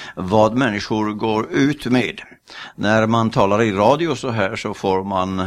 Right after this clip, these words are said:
en känd röst, känd bland människor. Ibland när jag är ute och handlar så händer det att någon känner igen rösten. "Visst talar du i radio?" "Ja, visst."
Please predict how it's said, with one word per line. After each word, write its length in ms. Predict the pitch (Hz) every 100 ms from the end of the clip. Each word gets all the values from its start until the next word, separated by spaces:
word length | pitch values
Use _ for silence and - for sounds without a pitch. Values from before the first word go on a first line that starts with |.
| 107
en 380 | - 95 95 -
känd 420 | - 92 101 98
röst, 580 | 101 87 117 123 - - 98
känd 340 | 98 98 101 98
bland 300 | 92 98 98
människor. 600 | 110 95 98 135 196 226 - - - -
Ibland 340 | 117 113 117 127
när 80 |
jag 160 | 127 127
är 40 |
ute 160 | 123 117
och 60 | 120
handlar 360 | 139 135 120
så 140 | - 156
händer 400 | 135 104 113 120
det 360 | 113 110 120 -
att 220 | 104 104
någon 200 | 107 104
känner 300 | 117 101 101
igen 400 | 104 104 101 85
rösten. 480 | 110 120 - 107 104
"Visst 260 | 110 -
talar 280 | 120 113 117
du 180 | 101 92
i 60 |
radio?" 460 | 139 92 123 113 87
"Ja, 180 | 87 90
visst." 480 | 123 147 - -